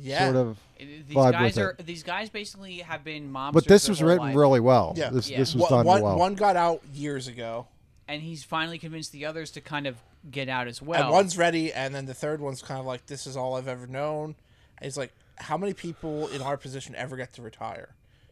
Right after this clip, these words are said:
Speaker 3: And that's how they convince him to get out. And then
Speaker 2: Yeah.
Speaker 3: once they get out, they, uh, you know, they're driving to kind of finish the, their last job or whatever,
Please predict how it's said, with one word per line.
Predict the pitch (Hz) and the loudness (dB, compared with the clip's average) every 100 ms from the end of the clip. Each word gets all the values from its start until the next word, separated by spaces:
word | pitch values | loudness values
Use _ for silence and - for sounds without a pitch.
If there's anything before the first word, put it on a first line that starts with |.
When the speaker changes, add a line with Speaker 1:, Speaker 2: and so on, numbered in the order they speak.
| _ _ _ _ - | _ _ _ _ -18
Speaker 3:
And | 151 | -10
that's | 143 143 | -10 -8
how | 151 | -8
they | |
convince | 135 127 123 127 | -10 -12 -10 -10
him | 123 | -10
to | 117 | -12
get | 110 | -12
out. | 120 131 98 - - | -8 -6 -8 -12 -12
And | 135 | -4
then | |
Speaker 2:
Yeah. | 117 | -2
Speaker 3:
once | 107 | -2
they | 143 | -6
get | 131 127 | -8 -6
out, | 147 170 147 - _ _ _ | -4 -4 -6 -10 _ _ _
they, | 131 127 127 127 - _ _ _ | -4 -4 -4 -6 -10 _ _ _
uh, | 98 87 | -18 -10
you | 151 | -6
know, | 135 | -4
they're | 135 | -6
driving | 131 143 143 147 147 | -4 2 4 4 2
to | - 143 139 131 | 0 0 0 0
kind | 147 135 | -2 -6
of | |
finish | 113 160 151 | -6 -8 -10
the, | - 143 135 123 | -10 -6 -6 -6
their | 127 | -8
last | 127 131 135 | -8 -8 -8
job | - 139 151 156 | -6 -4 -2 -4
or | |
whatever, | 156 151 151 156 160 | -4 -4 -4 -4 -8